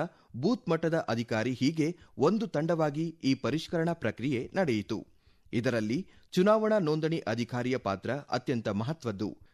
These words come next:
ತಮ್ಮ ವ್ಯಾಪ್ತಿಗೆ ಬರುವ ಮತಕ್ಷೇತ್ರದ ಇಡೀ ಮತದಾರ ಪಟ್ಟಿಯ ತಯಾರಿಕೆ ಮತ್ತು ಪರಿಷ್ಕರಣೆ ಕೈಗೊಳ್ಳುವ ಅಧಿಕಾರವನ್ನು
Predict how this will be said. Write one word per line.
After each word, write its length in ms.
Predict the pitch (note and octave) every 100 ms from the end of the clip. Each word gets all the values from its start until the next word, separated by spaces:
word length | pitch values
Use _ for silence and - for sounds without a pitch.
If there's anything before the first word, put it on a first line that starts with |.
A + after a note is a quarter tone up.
| -
ತಮ್ಮ 220 | D3 G#3
ವ್ಯಾಪ್ತಿಗೆ 440 | G3+ D3 - E3+ D3+
ಬರುವ 420 | C#3 C3 C3+ C#3+ -
ಮತಕ್ಷೇತ್ರದ 720 | B2 G#3+ G#3 E3+ D3 D3 D3 -
ಇಡೀ 180 | D3+ G#3
ಮತದಾರ 420 | C3+ D3 D3 D3+
ಪಟ್ಟಿಯ 360 | C3 A2+ A#2+
ತಯಾರಿಕೆ 640 | A2+ G#2 G#2 G2+ A#2 G2 -
ಮತ್ತು 400 | A#2 D3 C#3+ F3 - - -
ಪರಿಷ್ಕರಣೆ 580 | D3 G3+ G#3+ G3 F#3+ G3
ಕೈಗೊಳ್ಳುವ 460 | D#3 C#3 C#3 C#3+ D3
ಅಧಿಕಾರವನ್ನು 840 | - A#2 A2+ A2+ G2+ C#3+ C#3